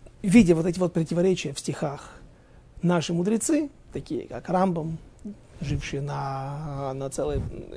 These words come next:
э, пятьсот лет раньше, чем, э, Явец, эм, другие комментаторы, э, Ибн Эзра, все утверждают, что это два разных человека.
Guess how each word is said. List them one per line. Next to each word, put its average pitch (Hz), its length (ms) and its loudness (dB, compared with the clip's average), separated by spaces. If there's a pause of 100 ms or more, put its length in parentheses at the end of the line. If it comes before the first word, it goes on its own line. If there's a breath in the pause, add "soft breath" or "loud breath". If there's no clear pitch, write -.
(140)
э, - 240 -6 (280)
пятьсот 170 420 0
лет 170 260 2
раньше, 170 400 2
чем, 160 360 -2
э, 156 440 -2
Явец, 160 500 2 (1080 loud breath)
эм, 147 840 -4 (160)
другие 220 520 6
комментаторы, 202 760 4 (760)
э, 220 100 6
Ибн 226 420 8
Эзра, 196 520 6
все - 180 -2
утверждают, 240 480 6
что 247 100 -2
это 208 80 -2
два 226 100 2
разных 220 240 0
человека. 202 500 2